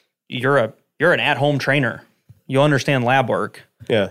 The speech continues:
Speaker 1: And you're like, "Dude, your, your T four is messed up, or your
Speaker 2: Yeah.
Speaker 1: T three is messed up. You need to go see, see somebody about this."
Speaker 2: Yeah.
Speaker 1: And refer it out to somebody that, you know, that, that's a relationship build,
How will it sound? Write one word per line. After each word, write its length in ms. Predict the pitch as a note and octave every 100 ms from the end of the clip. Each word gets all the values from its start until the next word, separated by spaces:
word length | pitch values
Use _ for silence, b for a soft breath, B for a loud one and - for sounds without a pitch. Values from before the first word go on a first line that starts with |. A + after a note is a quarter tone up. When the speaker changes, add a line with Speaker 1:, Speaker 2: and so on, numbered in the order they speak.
| -
Speaker 1:
And 80 | A#2+
you're 120 | C#3+
like, 220 | B2 A#2
"Dude, 200 | C3 C3+
your, 220 | D3 A#2+ -
your 120 | D3
T 240 | C#3+ D3
four 320 | A#2 C3+ C3 A2
is 180 | G#2+
messed 300 | A#2+ A#2 -
up, 240 | F#2+ E2 -
or 80 | A2+
your 140 | A#2
Speaker 2:
Yeah. 80 | G#2+
Speaker 1:
T 60 | C3
three 220 | B2+ C3
is 100 | A#2
messed 280 | A2+ G#2 -
up. 220 | A#2+ -
You 60 | C3
need 120 | C3
to 80 | A#2+
go 180 | A#2+
see, 400 | A2+ B2 A#2 A#2 - B B B
see 140 | - B2+
somebody 280 | A2+ A2 A2
about 240 | A2 -
this." 260 | - - - _ _
Speaker 2:
Yeah. 200 | F#2 E2+ - _ -
Speaker 1:
And 160 | C3
refer 340 | B2 - C3+ B2
it 60 |
out 240 | A#2+ B2+ A#2+
to 80 |
somebody 300 | B2 A#2+ A2+
that, 120 | A2+ A2
you 100 | B2+
know, 100 | A#2+
that, 280 | A#2 -
that's 200 | - A#2
a 20 | A#2
relationship 480 | A#2 C3+ B2+ C3+
build, 400 | B2 B2+ A#2+ A#2+